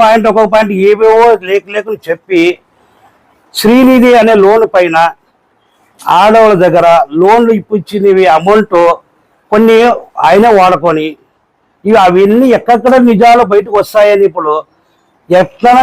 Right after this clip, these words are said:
చేసి వచ్చి కేసి, "మాకు ఇది కావాలి, మాకు ఇదే కావాలని" చెప్పేసి ఆయన ఊర్లో ఉన్న బీజేపీ లీడర్ల దగ్గరకు వెళ్ళాడు, మా దగ్గరకు వచ్చాడు.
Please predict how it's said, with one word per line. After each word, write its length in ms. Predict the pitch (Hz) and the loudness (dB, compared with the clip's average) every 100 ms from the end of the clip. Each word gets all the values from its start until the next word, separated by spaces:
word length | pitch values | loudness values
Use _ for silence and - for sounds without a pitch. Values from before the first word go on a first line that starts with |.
| 233 | 2
చేసి 460 | 214 - 180 165 - _ _ _ - - - - 339 | -2 -2 -4 -4 -10 _ _ _ -20 -18 -20 -8 -4
వచ్చి 360 | 175 - - | -2 -4 -8
కేసి, 320 | - 214 170 | -2 0 0
"మాకు 220 | 175 185 156 | -4 -6 -2
ఇది 360 | 175 208 220 | -2 0 -2
కావాలి, 580 | - 180 202 220 214 226 | 0 0 2 2 2 -2
మాకు 260 | 208 196 180 | -4 -6 -4
ఇదే 180 | 202 | -6
కావాలని" 540 | 214 190 190 185 170 156 | -2 0 0 0 -4 -8
చెప్పేసి 500 | 160 165 160 175 196 _ _ _ _ _ _ - | -20 -16 -12 -8 -10 _ _ _ _ _ _ -4
ఆయన 220 | 165 185 175 165 160 156 | 0 2 2 2 2 2
ఊర్లో 420 | 160 196 214 220 | 2 2 2 2
ఉన్న 200 | 202 202 | 2 0
బీజేపీ 500 | 160 185 190 214 196 | -2 -4 -2 -2 -2
లీడర్ల 320 | 190 190 196 | -2 0 -2
దగ్గరకు 400 | 190 180 185 185 | -2 -4 -4 -4
వెళ్ళాడు, 520 | 175 165 156 151 175 - _ _ _ 151 | -4 0 0 0 -2 -6 _ _ _ -4
మా 200 | 170 208 | 0 2
దగ్గరకు 480 | 220 214 220 226 180 | 2 0 0 0 0
వచ్చాడు. 500 | - 185 165 160 | -2 -2 -2 -2